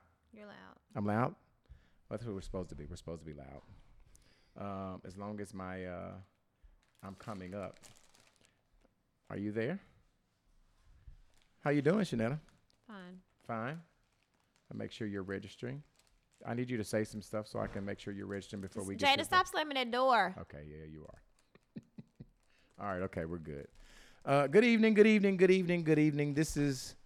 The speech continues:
Speaker 2: the seasoning, season premiere for Love Wins by the Stewards. Uh, I'm your host, B Level.
Speaker 1: I'm your girl, Netta.
Speaker 2: And, uh, we're coming to you live and direct, um,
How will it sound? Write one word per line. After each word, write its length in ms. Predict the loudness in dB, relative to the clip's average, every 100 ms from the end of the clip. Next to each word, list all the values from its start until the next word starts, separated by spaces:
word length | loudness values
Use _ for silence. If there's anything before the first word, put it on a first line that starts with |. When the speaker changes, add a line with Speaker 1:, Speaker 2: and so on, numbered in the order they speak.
| -20 -20 -20 -20 -16 -6
Speaker 2:
the 100 | -6
seasoning, 760 | 0 0 2 0 -2 -2 -6 -6
season 460 | 2 4 4 -2
premiere 480 | 0 0 4 4 4
for 240 | 2 0
Love 240 | 4 4 4
Wins 400 | 2 2 2 -2
by 220 | -2 -4
the 80 | -4
Stewards. 640 | -4 0 4 4 2 -8 -10
Uh, 220 | -8 -6 4
I'm 200 | 4 8
your 120 | 8
host, 260 | 8 8
B 140 | 6 6
Level. 320 | 8 6 4 -4 _ -20 _ -20 _ -14
Speaker 1:
I'm 100 | -12
your 120 | -8
girl, 200 | -8 -6
Netta. 300 | -6 -6 -8 -12 -16 -20 _
Speaker 2:
And, 420 | 2 4 4 4
uh, 360 | 6 6 4 0
we're 100 | -4
coming 320 | -2 0 0 0
to 100 | 4
you 100 | 8
live 320 | 10 10 8
and 140 | 8
direct, 520 | 8 8 8 4 2 -2
um, 680 | 0 2 0 0 -2 -6